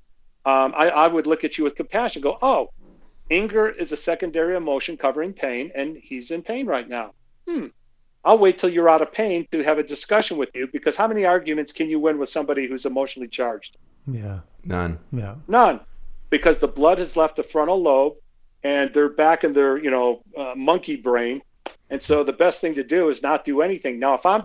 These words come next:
Speaker 1: triggered and I'm angry, who's got the problem?
Speaker 3: That, that'd be you.
Speaker 1: The, right. So I, I love this one by Garrett Kramer. Garrett Kramer wrote the ba-, the book of Path of No Resistance. He's a,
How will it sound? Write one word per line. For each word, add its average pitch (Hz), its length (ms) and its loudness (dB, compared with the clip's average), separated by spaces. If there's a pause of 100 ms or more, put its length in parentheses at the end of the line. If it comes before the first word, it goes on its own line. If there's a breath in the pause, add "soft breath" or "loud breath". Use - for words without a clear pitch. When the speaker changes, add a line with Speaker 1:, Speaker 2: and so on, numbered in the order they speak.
Speaker 1:
triggered 185 300 2
and 143 140 0
I'm 226 220 0
angry, 135 500 -4
who's 151 160 -2
got 143 220 0
the - 60 -4
problem? 185 500 0 (1600)
Speaker 3:
That, 95 320 -6
that'd 92 200 -4
be 95 60 -4
you. 95 400 2 (220)
Speaker 1:
The, 156 220 -4 (840)
right. 139 360 6 (220)
So - 140 4
I, 185 100 12
I 185 160 8
love 214 220 4
this 208 180 0
one 185 120 0
by 147 140 0
Garrett 156 380 0
Kramer. 147 380 -4 (200)
Garrett 180 300 -2
Kramer 165 300 -2
wrote 151 180 0
the 147 80 -6
ba-, 143 300 0 (120)
the 127 60 -8
book 147 220 -6
of 123 120 -10
Path 147 280 -2
of 131 100 -18
No 135 100 -2
Resistance. 135 540 -8
He's 131 220 -12
a, 120 260 -6